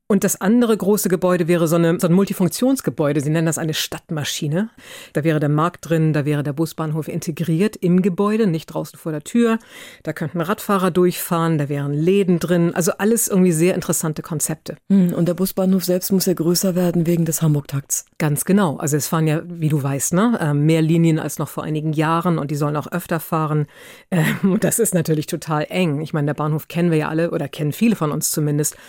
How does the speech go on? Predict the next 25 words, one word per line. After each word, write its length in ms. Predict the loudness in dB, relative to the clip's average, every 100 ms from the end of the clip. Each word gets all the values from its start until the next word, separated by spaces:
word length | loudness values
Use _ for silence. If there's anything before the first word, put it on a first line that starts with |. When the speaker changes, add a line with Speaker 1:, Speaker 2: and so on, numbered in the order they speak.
| -14 -10
Speaker 1:
Der 80 | -6
platzt 300 | -4 -4 -4
aus 100 | -4
allen 340 | -2 0 2
Nähten, 120 | 2 2 2 2 4
man 100 | 0
kann 160 | -4 -6
da 80 |
kaum 220 | -6 -6 -6
noch 140 | -6
stehen 380 | -4 0 0 0
an 100 | -2
den 160 | -2
Haltestellen 500 | -2 -4 -4 -2 0
und 160 | 0 -4 -6 -20 -12
wie 320 | -4 0 2 0
wacker 240 | -2 -2
die 80 | 0
Busfahrerinnen 800 | -2 -4 -4 -2 -2 -2 -2 -2
und 140 | -4
Bus-, 240 | -6 -8 -6
Busfahrer 460 | -4 -4 -4 -4 -4
da 80 |
umeinander 540 | -2 0 2 2 0 -2
herum 400 | 0 4 4